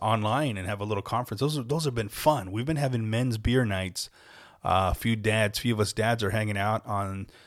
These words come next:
Thursday nights, and we just get to hang out and just talk about sports that we haven't been seeing and different things that dads talk about. And it's been a lot of fun, and it's been great. It's been therapy for me, I gotta tell you.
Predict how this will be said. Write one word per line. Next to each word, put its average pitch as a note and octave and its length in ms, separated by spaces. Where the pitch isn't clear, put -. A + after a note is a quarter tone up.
Thursday A#2 320
nights, G#2+ 300
and G#2 80
we G2 100
just C#3+ 180
get C3+ 140
to A2+ 80
hang A2+ 240
out C3 160
and A2 100
just G#2 220
talk - 300
about G#2+ 280
sports C#3 600
that A2 220
we A#2 180
haven't C3 240
been A#2 160
seeing C3+ 500
and G2+ 240
different G3 320
things C#3 240
that G#2+ 160
dads A2+ 260
talk C3 300
about. F2+ 240
And F#2+ 80
it's A2+ 160
been D3 160
a A#2 100
lot G2 200
of E2 80
fun, D#2+ 240
and F#2 100
it's - 120
been G2+ 220
great. F2 460
It's B2+ 160
been B2+ 220
therapy G2+ 480
for E2 160
me, F2 160
I F2+ 80
gotta E2+ 180
tell E2+ 240
you. D2 160